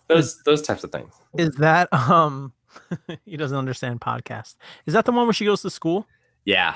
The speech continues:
Speaker 2: Oh, I love that one. That was good.
Speaker 1: Was it, though? <laughs> Here's the thing. It's
Speaker 2: Yeah.
Speaker 1: a bad movie.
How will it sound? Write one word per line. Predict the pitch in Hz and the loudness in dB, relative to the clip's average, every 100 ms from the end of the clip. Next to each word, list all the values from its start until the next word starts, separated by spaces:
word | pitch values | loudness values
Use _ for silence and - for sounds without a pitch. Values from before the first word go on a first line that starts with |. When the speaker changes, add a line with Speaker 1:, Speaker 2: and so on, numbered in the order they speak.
| - - - | -6 -16 2
Speaker 2:
Oh, | 233 269 269 | 6 8 8
I | 277 | 8
love | 285 311 | 6 4
that | 247 175 | 2 -2
one. | 156 143 143 | -4 -8 -10
That | 196 | -12
was | 147 | -10
good. | 214 160 120 _ _ _ _ _ | -10 -12 -14 _ _ _ _ _
Speaker 1:
Was | 123 113 107 113 113 | -18 -8 2 4 6
it, | 131 127 | 4 4
though? | 120 127 123 117 - 107 - _ _ _ | 2 4 2 0 -6 -10 -18 _ _ _
<laughs> | _ _ 151 151 143 - | _ _ -16 -14 -10 0
Here's | 160 156 | 2 2
the | 139 | 2
thing. | 107 82 - | 0 0 -2
It's | 139 | 2
Speaker 2:
Yeah. | 139 | 2
Speaker 1:
a | |
bad | 92 101 107 104 | 0 0 2 0
movie. | 95 95 101 113 127 139 | -2 -4 -2 -2 -4 -10